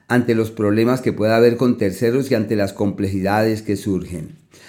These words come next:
Hay un ángulo que me fascina, que quizás sea como lo mejor de este mes. Hay varios que me encantan, pero este me parece prodigioso, que es un ángulo de ciento veinte grados entre Júpiter y el Sol,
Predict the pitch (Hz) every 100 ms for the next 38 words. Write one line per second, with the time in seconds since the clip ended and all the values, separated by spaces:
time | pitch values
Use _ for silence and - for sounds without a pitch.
0 | - _ 127 196 202 190 190 190 185 180
1 | 165 165 151 185 180 160 165 185 113 92
2 | 107 120 120 139 139 143 117 107 98 95
3 | 151 147 123 120 131 131 156 175 185 165
4 | 170 165 117 107 104 120 120 143 147 110
5 | 104 110 110 143 139 123 98 101 104 143
6 | - 147 120 107 113 185 185 104 - -
7 | _ _ - - _ 117 123 131 151 151
8 | - 160 175 175 180 151 120 - 175 170
9 | 170 160 147 156 139 135 143 147 113 101
10 | 98 120 127 123 107 110 107 101 95 85
11 | 76